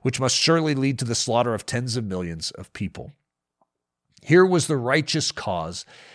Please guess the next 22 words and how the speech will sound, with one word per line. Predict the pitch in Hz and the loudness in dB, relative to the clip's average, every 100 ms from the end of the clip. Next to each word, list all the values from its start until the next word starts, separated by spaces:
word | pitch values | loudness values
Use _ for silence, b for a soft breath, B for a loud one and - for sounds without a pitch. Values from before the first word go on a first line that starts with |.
| B | B
deliberately | - 135 131 165 180 151 156 175 156 | 0 2 4 2 0 -2 -6 -6 -12
and | - 113 | -8 -4
with | 117 | -2
a | 117 | -2
refinement | 113 - 131 151 170 151 | -4 -2 0 0 0 -4
of | 120 | -4
inverted | 120 107 135 151 - | -4 0 0 0 0
artistry | 135 127 - 104 | 0 2 -2 -6
committed | 101 - 117 143 131 | -6 -4 -2 -2 -2
to | 120 | -2
mortal | 113 135 135 | 0 0 0
battle | 113 98 92 95 | 0 0 -2 -4
after | 104 - 110 | -6 -6 -8
its | 101 | -6
assets | 117 123 131 131 120 | 0 2 2 0 -2
and | 120 | -4
advantages | 113 104 123 117 87 92 - | -4 -2 -2 -2 -8 -6 -6
had | 98 | -4
been | 98 | -4
so | 90 120 | -2 -2
improvidently, | 110 98 - 120 123 117 110 98 95 - | -2 -6 -6 -4 -2 -4 -6 -10 -10 -10
improvidentally | - 135 110 143 131 117 123 117 90 90 | -4 -4 0 0 2 0 -2 -6 -8 -10